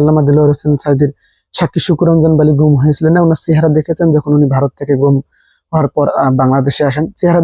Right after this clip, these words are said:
দেখেছেন? আর সালাউদ্দিন আহমেদের চেহারা দেখেছেন আপনি? এই যে বিএনপির আরেক নেতা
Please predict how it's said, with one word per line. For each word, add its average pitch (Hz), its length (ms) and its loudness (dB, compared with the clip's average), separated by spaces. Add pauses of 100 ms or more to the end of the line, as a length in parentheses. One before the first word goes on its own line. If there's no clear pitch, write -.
দেখেছেন? 175 360 -4
আর 156 120 -4
সালাউদ্দিন 165 440 0
আহমেদের 156 340 0
চেহারা 151 280 0
দেখেছেন 156 340 -4
আপনি? 170 180 -2 (600)
এই 170 120 0
যে 202 140 2
বিএনপির 190 480 2
আরেক 156 240 0
নেতা 143 200 -2